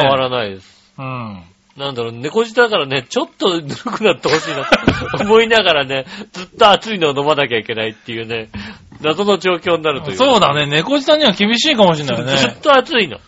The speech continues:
Speaker 2: そうそう、だから俺は、なんだろう、夏でも冬でもやっぱり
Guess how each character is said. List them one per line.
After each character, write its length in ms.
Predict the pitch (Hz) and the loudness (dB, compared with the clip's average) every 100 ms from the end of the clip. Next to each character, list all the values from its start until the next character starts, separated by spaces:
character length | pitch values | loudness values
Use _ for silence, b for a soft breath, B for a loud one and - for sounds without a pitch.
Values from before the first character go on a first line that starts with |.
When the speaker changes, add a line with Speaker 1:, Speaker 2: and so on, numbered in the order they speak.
| b b b b b | b b b b b
Speaker 2:
そ 120 | 226 | 0
う 40 | 196 | 2
そ 140 | 165 | 2
う、 40 | |
だ 80 | 165 | 4
か 60 | 156 | 4
ら 40 | |
俺 220 | 165 233 | 4 2
は、 380 | 254 254 254 240 b b b | 2 4 4 0 b b b
な 120 | 214 220 | 0 2
ん 60 | |
だ 120 | 196 151 | 4 2
ろ 260 | 113 95 _ - | 2 -4 _ -2
う、 20 | |
夏 240 | 170 196 | 0 2
で 100 | 320 | 0
も 120 | 262 160 | 2 2
冬 220 | 165 175 | 0 -2
で 100 | 156 | -2
も 140 | 127 | -4
や 80 | 120 | -4
っ 100 | 123 | -4
ぱ 120 | |
り 60 | 147 | -4